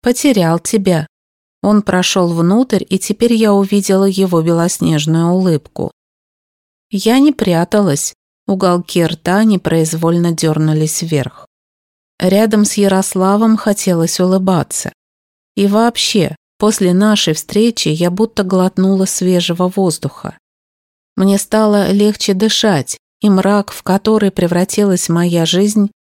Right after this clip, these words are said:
перестал казаться таким беспросветным.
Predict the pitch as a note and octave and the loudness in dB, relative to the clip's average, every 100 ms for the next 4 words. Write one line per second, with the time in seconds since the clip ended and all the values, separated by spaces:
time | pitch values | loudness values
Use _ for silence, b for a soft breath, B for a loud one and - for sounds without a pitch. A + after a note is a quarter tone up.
0 | _ A3+ A3 A3 G#3+ F3+ E3 D#3 E3 F3+ | _ 0 0 0 0 -2 0 -2 0 0
1 | G#3 - D#3+ D#3+ D#3+ E3+ D#3+ D#3+ - E3+ | -2 -4 -4 -4 -2 0 0 -2 -4 -4
2 | - F#3 F3+ - D#3 D3+ | -2 -2 -2 -2 -6 -6